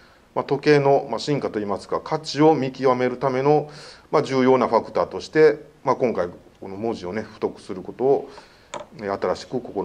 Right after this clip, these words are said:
みております。えー、ただし、まあ、ダートコースの場合では、ハロー直後でもタイム的な差はそれほど見られませんので、まあ、ウッドチップ関連コース、まあ、えー、立東のシーダブリュー、立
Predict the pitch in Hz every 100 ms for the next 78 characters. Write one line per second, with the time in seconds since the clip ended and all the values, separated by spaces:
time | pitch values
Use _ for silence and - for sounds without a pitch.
0 | 82 87 135 107 80 73 - - - _
1 | _ _ _ - - - - - _ 127
2 | 123 170 139 131 123 117 151 185 190 202
3 | - 208 185 131 113 113 120 147 127 123
4 | 143 143 143 147 143 110 117 113 101 -
5 | 131 131 127 127 110 90 95 92 - 147
6 | 147 156 143 135 143 139 135 135 151 139
7 | 90 98 90 - - - _ - 135 143
8 | 147 151 143 147 113 120 117 120 120 120
9 | 123 120 95 87 76 - - _ _ _
10 | 135 110 92 - - 107 104 107 117 -
11 | 110 135 - - 120 113 113 98 85 82
12 | - 104